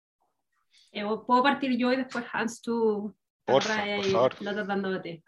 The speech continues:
Speaker 1: Em, bueno, varios desafíos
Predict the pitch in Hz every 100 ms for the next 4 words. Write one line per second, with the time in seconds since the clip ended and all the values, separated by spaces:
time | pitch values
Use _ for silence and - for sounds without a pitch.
0 | _ _ - - - - - 208 196 190
1 | 180 175 175 165 170 170 - - _ _
2 | - - _ _ _ - 226 220 214 269
3 | 320 330 320 330 320 294 214 285 - -
4 | -